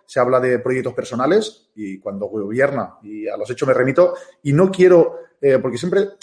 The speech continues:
tendemos a hablar de, de, de la época covid, pero no nos engañemos, eh, el covid con nosotros lleva un año, pero anteriormente a esta, a esta difícil pandemia ya estaba sucediendo lo mismo.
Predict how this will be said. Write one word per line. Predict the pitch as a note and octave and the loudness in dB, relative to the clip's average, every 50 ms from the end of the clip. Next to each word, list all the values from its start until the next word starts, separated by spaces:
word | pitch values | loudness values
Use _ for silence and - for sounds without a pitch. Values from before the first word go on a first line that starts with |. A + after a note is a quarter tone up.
| _ _ | _ _
tendemos | - C#3+ C3+ C3+ D3 D#3 D#3+ - | -4 -2 0 0 0 0 0 0
a | D3 | 2
hablar | B2+ B2+ B2+ B2+ B2+ C3 | 2 4 4 2 4 4
de, | C3 C3 C3 B2 B2 A#2+ A#2 A#2 | 4 4 4 4 4 4 2 2
de, | A#2 A2+ - | 0 -2 -2
de | A#2+ B2 A2+ | -2 0 0
la | A#2 | 0
época | B2 A#2+ D3+ C#3 D3+ - - | 0 0 0 -2 -2 -2 -2
covid, | - G#2+ C#3 F#3+ G#3 C#3+ G#2+ - _ | -2 -2 -2 -2 -2 -4 -6 -8 _
pero | A2 G#2+ G#2+ G#2 G#2+ | -4 -2 0 0 -2
no | G#2+ A#2+ C#3 | -2 -4 -4
nos | D3+ - | -4 -6
engañemos, | C#3 G#2+ G2+ B2 D#3 D#3 A#2+ G#2 - - - - | -6 -6 -6 -6 -6 -4 -6 -6 -8 -12 -14 -12
eh, | G#2+ G2+ G2+ - - _ _ | -10 -8 -8 -10 -12 _ _
el | B2 A#2 A2+ | -8 -6 -4
covid | - A#2+ A#2+ C#3 C3+ | -2 -2 -2 0 0
con | D3 C#3+ | 0 -2
nosotros | C3 C#3 C#3+ D#3 C#3+ | -2 -2 -4 0 0
lleva | D3+ B2 - | 2 2 2
un | A2+ B2+ | 0 0
año, | D#3+ F3 C#3 G#2 - | -2 -4 -4 -6 -6
pero | - G#2+ G2 G#2 | -4 -4 -4 -4
anteriormente | A#2 A2+ G#2+ A2 B2 C3+ D3 D3 - - _ _ _ _ _ - D3+ D3 C#3 D3 | -6 -8 -10 -2 2 2 2 2 0 -6 _ _ _ _ _ -2 -2 0 2 2
a | C#3+ | 2
esta, | C#3 - C#3+ C3+ C3 C3 - - - - - _ - | 2 2 4 4 4 2 0 -4 -10 -14 -16 _ -4
a | C3+ | -2
esta | C3 - C3 | 0 2 2
difícil | C3+ C3+ C#3 C3+ A#2 B2+ A2+ C3 C3 - C3+ A#2 | 0 0 -4 -8 -8 -8 -6 -6 -6 -6 -4 -2
pandemia | B2+ A#2+ A#2 A#2 B2 B2+ C3+ D#3 F3+ E3+ | -2 0 0 0 -2 -2 0 0 0 0
ya | C3 C3 | 0 0
estaba | - F3 F3+ D3+ | 2 0 0 0
sucediendo | D3 B2+ B2 A#2 A2+ B2+ A#2+ A#2 A2+ | 0 -4 -4 -2 -2 -2 -2 -2 -4
lo | G#2 G2 | -6 -4
mismo. | F#2+ D3+ G3 F#3+ F3 A#2+ G2 F2 _ | -4 -4 -4 -4 -4 -8 -8 -10 _